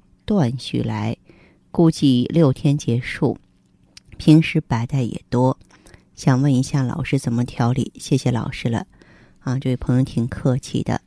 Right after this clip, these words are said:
我告诉你呢，就是这个月经提前三五天，如果说是在三十天的基础之上，它应该是正常的。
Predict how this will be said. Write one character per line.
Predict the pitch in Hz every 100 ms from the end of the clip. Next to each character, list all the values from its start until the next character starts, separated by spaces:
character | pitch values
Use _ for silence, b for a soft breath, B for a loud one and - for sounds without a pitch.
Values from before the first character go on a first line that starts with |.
| _ -
我 | 135 123
告 | 147 135
诉 | 139 123
你 | 117 -
呢， | 113 117
就 | 127
是 | -
这 | - 120
个 | 113
月 | 135 127
经 | - 143
提 | - 127
前 | - 120 131
三 | - 147 139
五 | -
天， | - 131 131 B B B B B
如 | - 143
果 | 139 123
说 | - 135
是 | -
在 | 131 131 120 127
三 | - 175 185
十 | -
天 | - 151 143
的 | 131
基 | - 165
础 | - -
之 | - -
上， | 131 117
它 | - 147
应 | 147 160
该 | 160
是 | 156 -
正 | - 131 131
常 | - 95 120
的。 | 123